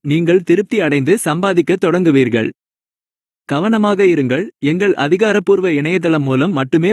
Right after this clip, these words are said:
பணம் செலுத்துங்கள். தயவுசெய்து வேறு எங்கும் பணம் செலுத்த வேண்டாம். உங்கள் பயனர் ஐ டி மற்றும் கடவுச்சொல் சரியாக உருவாக்கப்படுவதையும் உங்கள் கணினி செயல்படுத்தப்படுவதையும் உறுதி செய்ய, நீங்கள் எங்கள் அதிகாரப்பூர்வ இணையதளத்தில் மட்டுமே பணம் செலுத்த வேண்டும்.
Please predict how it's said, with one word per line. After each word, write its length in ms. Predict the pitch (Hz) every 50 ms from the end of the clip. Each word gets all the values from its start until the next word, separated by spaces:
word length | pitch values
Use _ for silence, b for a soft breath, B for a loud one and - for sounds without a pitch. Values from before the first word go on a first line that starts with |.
| -
பணம் 240 | - 156 160 180 185
செலுத்துங்கள். 540 | - 170 147 143 127 143 127 120 113 113 - - _ _ _ _ _ _ _ _ _ _ _ 135
தயவுசெய்து 600 | 131 139 170 208 220 233 208 202 180 160 151 208 233
வேறு 280 | 165 147 156 180 196 208 170
எங்கும் 300 | 151 156 180 190 214 190
பணம் 280 | 165 156 151 175 214 -
செலுத்த 280 | 180 165 170 165 175 147
வேண்டாம். 420 | 139 131 127 113 113 107 104 - - _ _ _ _ _ _ _ _ _ _ _
உங்கள் 280 | 151 156 175 180 170 147
பயனர் 440 | 160 151 156 175 175 175 196 214 - -
ஐ 80 | 143 170 202
டி 140 | 190 226 226
மற்றும் 340 | 202 185 151 - 165 156 143
கடவுச்சொல் 540 | 143 143 175 202 214 185 - 202 202 185 -
சரியாக 460 | 165 151 156 180 175 160 165 202 185
உருவாக்கப்படுவதையும் 1000 | 151 151 165 175 190 190 - 180 160 160 147 139 135 135 120 127 123 147 180 196
உங்கள் 360 | - 156 151 147 151 151 143
கணினி 360 | - 143 143 175 208 220 220 214
செயல்படுத்தப்படுவதையும் 1160 | - 170 160 170 175 170 175 160 147 160 151 139 156 147 143 139 127 131 135 151 151 135 139
உறுதி 240 | 147 151 143 170 160
செய்ய, 340 | - 131 117 113 131 175 214 - _ _ 143
நீங்கள் 340 | 147 170 185 190 190 165 135
எங்கள் 300 | 147 151 147 160 165 -
அதிகாரப்பூர்வ 800 | - 139 151 180 190 208 208 202 202 170 - 208 196 180 185 170
இணையதளத்தில் 680 | 151 147 160 170 170 156 147 143 131 - - 185 196
மட்டுமே 400 | 147 135 135 131 151 139 147 190 214
பணம் 340 | - 156 151 185 214 -
செலுத்த 260 | 175 151 160 135 143 135
வேண்டும். 380 | 131 127 123 117 117 113 135